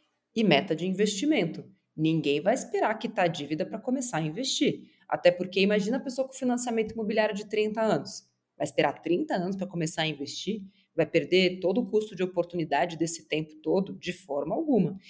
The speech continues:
Então, todas essas últimas etapas que eu falei, elas acontecem simultaneamente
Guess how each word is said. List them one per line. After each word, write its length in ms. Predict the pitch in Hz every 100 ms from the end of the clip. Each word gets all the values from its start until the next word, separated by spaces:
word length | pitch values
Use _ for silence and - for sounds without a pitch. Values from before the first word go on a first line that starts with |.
| - -
Então, 760 | 151 - 139 165 196 185 - - - _
todas 240 | 196 208 233
essas 260 | 220 208
últimas 360 | 202 196 190 185
etapas 500 | 175 170 165 160 -
que 80 | 160
eu 40 |
falei, 580 | - 147 147 190 247 - _
elas 560 | 143 147 160 165 - -
acontecem 720 | - 165 - 180 165 165 175 165
simultaneamente 1300 | - 220 254 294 - 202 180 147 156 214 254 302